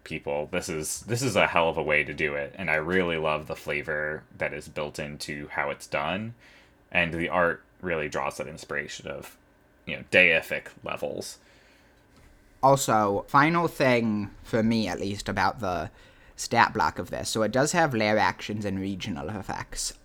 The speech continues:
Speaker 2: Among its regional effects, the most interesting of them are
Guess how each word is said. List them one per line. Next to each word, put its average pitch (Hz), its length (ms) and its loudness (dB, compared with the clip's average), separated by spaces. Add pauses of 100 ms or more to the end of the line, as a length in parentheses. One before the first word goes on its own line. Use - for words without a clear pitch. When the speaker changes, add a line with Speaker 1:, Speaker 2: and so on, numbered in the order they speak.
Speaker 2:
Among 127 520 4
its 139 260 -2
regional 110 580 0
effects, - 760 -10
the 107 60 -6
most 107 280 0
interesting 107 520 -2
of - 120 -10
them 78 400 -6
are 95 280 -2